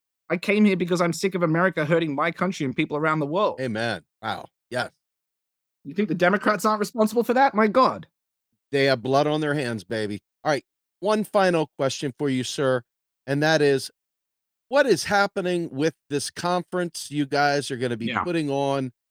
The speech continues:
Speaker 2: at Willamette?
Speaker 1: Willamette. Damn it, Janet
Speaker 2: Willamette.
Speaker 1: Willamette. Yeah, so first of all, there's an event before that, which is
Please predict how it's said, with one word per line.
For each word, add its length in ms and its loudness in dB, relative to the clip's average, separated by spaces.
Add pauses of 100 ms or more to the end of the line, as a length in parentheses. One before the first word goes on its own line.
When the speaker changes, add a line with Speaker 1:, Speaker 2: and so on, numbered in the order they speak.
(100)
Speaker 2:
at 220 -8 (420)
Willamette? 500 4 (460)
Speaker 1:
Willamette. 380 2 (100)
Damn 240 4
it, 100 -2
Janet 220 0
Speaker 2:
Willamette. 180 2
Speaker 1:
Willamette. 220 -4 (500)
Yeah, 180 0
so 220 -2
first 300 0
of 100 0
all, 200 2
there's 180 0
an 60 -2
event 260 -4
before 300 -12
that, 160 -18 (220)
which 200 -10
is 300 -6